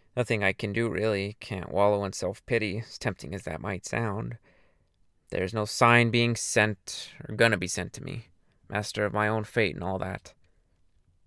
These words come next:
Despite a previously made point, I think I'm definitely starting to see the ninety. Okay,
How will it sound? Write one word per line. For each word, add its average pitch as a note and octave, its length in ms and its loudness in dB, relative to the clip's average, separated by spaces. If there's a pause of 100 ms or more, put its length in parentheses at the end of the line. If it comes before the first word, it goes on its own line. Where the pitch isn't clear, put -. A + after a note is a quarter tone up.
(240)
Despite G#2 380 4
a G2+ 60 6
previously A#2 520 0
made A2 220 2
point, B2+ 460 0 (600)
I A2+ 60 -6
think G#2+ 220 -2
I'm F#2 160 4
definitely F#2 420 -2
starting D#2 360 -4
to - 100 -12
see - 200 -6
the E2+ 120 -6
ninety. F#2 500 -6 (2500)
Okay, G#2+ 280 0